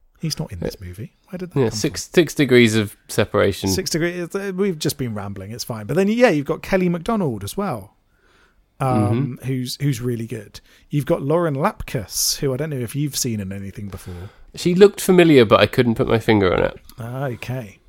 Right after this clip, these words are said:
Speaker 1: Okay. Yeah, she's been in, she's been in bits and bobs. Um, and, uh, Pam Ferris as well.
Speaker 2: Yeah.
Speaker 1: <laughs> As, as, as Queen Victoria. Um,
Speaker 2: Who,
Speaker 1: who
Speaker 2: uh, did an excellent job, I thought.
Speaker 1: Yeah, who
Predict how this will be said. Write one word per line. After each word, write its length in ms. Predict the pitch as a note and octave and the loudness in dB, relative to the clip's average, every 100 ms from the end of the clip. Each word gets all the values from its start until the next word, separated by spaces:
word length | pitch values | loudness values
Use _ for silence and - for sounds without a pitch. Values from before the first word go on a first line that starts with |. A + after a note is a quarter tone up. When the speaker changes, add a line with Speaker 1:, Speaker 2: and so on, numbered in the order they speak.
| - | -16
Speaker 1:
Okay. 440 | B2+ G#2 B2+ G#2 F2+ | -14 -12 -12 -12 -12
Yeah, 180 | A2+ G2+ | -12 -10
she's 220 | - A#2+ | -10 -10
been 200 | A#2+ A2 | -8 -8
in, 200 | G2 G2+ | -8 -12
she's 200 | - C3 | -10 -10
been 200 | C#3 A2+ | -6 -8
in 100 | F#2+ | -8
bits 220 | F#2+ - | -12 -12
and 100 | A2+ | -10
bobs. 480 | G2 F2 - - - _ _ _ _ _ - | -10 -12 -14 -12 -12 _ _ _ _ _ -6
Um, 380 | B2 B2+ B2+ C3+ - | -2 0 -2 -6 -6
and, 420 | C3 C3+ C#3 C#3 | -4 -2 -2 -2
uh, 160 | C#3+ B2+ | -4 -4
Pam 360 | - E3 D#3+ D#3+ | -2 0 0 -2
Ferris 760 | - G3+ A3 - - - - | 0 0 0 -2 -4 -4 -4
as 160 | D3 B2+ | -4 -2
well. 220 | E3 F3+ | 0 6
Speaker 2:
Yeah. 220 | B2+ - - - - | 4 4 -6 -20 -20
Speaker 1:
<laughs> 340 | _ - - | _ 0 4
As, 500 | F3 D#3 F3 - - D4+ - _ _ - | 4 6 6 6 6 6 4 _ _ 0
as, 300 | F#3+ F#3 F#3 | 4 4 0
as 260 | - E3+ F3+ | -2 -2 -2
Queen 300 | - G3+ G3 | 0 2 2
Victoria. 680 | A#3 - G3 A#3 D3 A2+ G2+ _ _ _ _ _ _ _ _ - - G#3+ F#3 - | -2 -2 -2 0 -2 -4 -8 _ _ _ _ _ _ _ _ -20 -16 -8 -8 -2
Um, 200 | E3 D#3+ | 2 6
Speaker 2:
Who, 80 | C3+ | 8
Speaker 1:
who 100 | C#3 | 10
Speaker 2:
uh, 60 | A#2+ | 8
did 220 | B2 A#2 | 6 6
an 80 | A#2+ | 6
excellent 420 | - - F#2+ - | 6 4 0 2
job, 200 | F2+ F#2 | -2 -2
I 100 | F#2 | -8
thought. 220 | F#2 - F3 | -4 -2 2
Speaker 1:
Yeah, 420 | E3 A#2+ - - F4+ | 2 0 -6 -10 2
who 260 | F3+ F#3 | 4 4